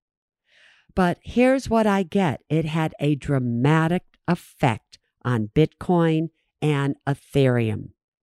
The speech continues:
Today, Bitcoin is right around sixteen thousand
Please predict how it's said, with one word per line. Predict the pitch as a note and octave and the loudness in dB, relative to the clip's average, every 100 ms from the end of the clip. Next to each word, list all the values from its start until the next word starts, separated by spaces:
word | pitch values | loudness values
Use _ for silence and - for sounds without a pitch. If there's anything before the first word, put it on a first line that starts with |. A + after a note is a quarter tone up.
| _ _ _ - | _ _ _ -10
Today, | - D3+ C#3+ | -2 2 2
Bitcoin | C3+ C3 - - C#3+ D3 A#3 C4+ _ _ - _ | 2 -2 -2 0 2 4 2 -2 _ _ -20 _
is | D#3 C#3 | 0 4
right | D3+ D#3 D#3+ | 4 4 4
around | D3+ C3+ C3+ | 2 2 0
sixteen | C#3 - - C#3+ | -4 -6 -2 0
thousand | - C3+ C3 D3+ D3 | 2 0 0 0 0